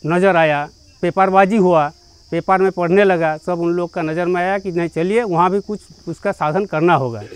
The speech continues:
उसके बाद पुल का सैंक्शन हुआ माननीय सांसद जी के द्वारा, विद्युत नारायण महतो के द्वारा, वो पुल भी बन गया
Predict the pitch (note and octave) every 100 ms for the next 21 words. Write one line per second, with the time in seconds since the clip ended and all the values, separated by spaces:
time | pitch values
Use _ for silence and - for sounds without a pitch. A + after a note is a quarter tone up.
0 | - - _ - D3+ G3 F3+ F3+ - G#3+
1 | A3 A3 - F3+ E3+ G3 F3+ E3+ E3 E3
2 | F3 F3 - D#3 F3+ E3 E3+ E3+ D#3 D3+
3 | D3+ F3 C#3 E3 D#3+ D#3 D#3 D3 C3+ D#3
4 | C#3+ C3+ C3+ C#3+ A3 _ _ _ - -
5 | E3 - G#3 G3 F3+ C3+ A#2+ A2+